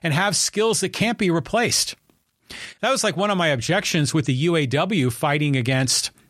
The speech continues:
this law to require a human in self-driving semi-truck eighteen-wheelers, which was crazy. And apparently Gavin Newsom, I think, signed that into law. Did he?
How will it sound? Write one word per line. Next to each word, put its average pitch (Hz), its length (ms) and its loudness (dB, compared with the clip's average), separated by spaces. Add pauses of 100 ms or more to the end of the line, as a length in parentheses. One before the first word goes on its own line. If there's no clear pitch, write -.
(640)
this 135 320 0
law 123 480 0 (720)
to 175 160 0
require 139 920 0 (140)
a 143 120 2
human 131 680 0 (240)
in 143 160 0
self-driving 156 1040 0 (180)
semi-truck 165 680 0
eighteen-wheelers, 147 880 0 (1300)
which 175 180 0
was 147 140 0
crazy. 190 400 0
And 127 100 0
apparently 185 460 0
Gavin 147 380 0
Newsom, 180 260 0
I 123 80 2
think, 277 260 0
signed 147 320 2
that 131 140 2
into 127 160 2
law. 156 220 2
Did 143 160 0
he? 254 180 -2